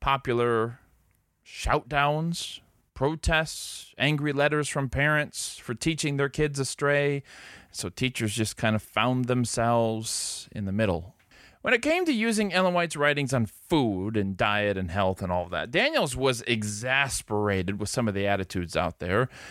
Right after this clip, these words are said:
like our good friend from Hammerfest. Daniel said that diet matters, it's important, but that it should never be seen as a standard of righteousness.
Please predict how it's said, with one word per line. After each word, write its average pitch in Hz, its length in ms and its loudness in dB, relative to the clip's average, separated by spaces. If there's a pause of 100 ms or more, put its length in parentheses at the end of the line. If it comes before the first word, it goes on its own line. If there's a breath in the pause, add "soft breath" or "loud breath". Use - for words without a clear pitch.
(180 loud breath)
like 92 180 -4
our 95 80 0
good 101 300 0
friend 104 320 0
from 95 160 -4
Hammerfest. 104 880 -2 (920)
Daniel 160 280 2
said 120 180 -2
that 120 120 0
diet 104 300 2
matters, 104 560 0
it's - 140 -6
important, 120 560 0
but 151 100 0
that 156 180 0
it 170 80 -4
should 165 160 -4
never 147 320 2
be 120 120 -2
seen 127 260 0
as 101 120 0
a 104 60 0
standard 117 480 0
of 98 160 -6
righteousness. 107 640 -2